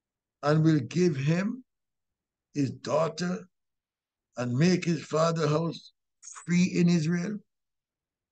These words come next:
See the promises for anyone now who killed this giant. And David spake to the men that stood by him, saying, "What shall be done to the man that killeth this Philistine?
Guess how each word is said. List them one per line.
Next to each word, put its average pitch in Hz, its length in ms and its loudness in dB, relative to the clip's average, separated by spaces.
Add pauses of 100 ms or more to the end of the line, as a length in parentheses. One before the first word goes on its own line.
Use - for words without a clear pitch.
(220)
See 117 140 -12
the 127 80 -6
promises 139 540 0
for 131 140 -4
anyone 131 460 -2
now 123 140 -2
who 127 300 -6
killed 120 220 -14
this 110 160 -12
giant. 98 300 -12 (1120)
And 175 180 2
David 226 400 6
spake 208 540 2
to 180 80 -4
the 165 140 -2
men 160 380 0 (800)
that 143 160 0
stood 156 320 0
by 139 200 0
him, 131 160 0
saying, 107 400 -4 (1300)
"What 190 200 2
shall 170 320 2
be 160 200 2
done 165 400 0
to 160 100 -2
the 151 140 0
man 147 420 0
that 139 260 -6
killeth 151 380 -2
this 147 160 -14
Philistine? 156 580 -6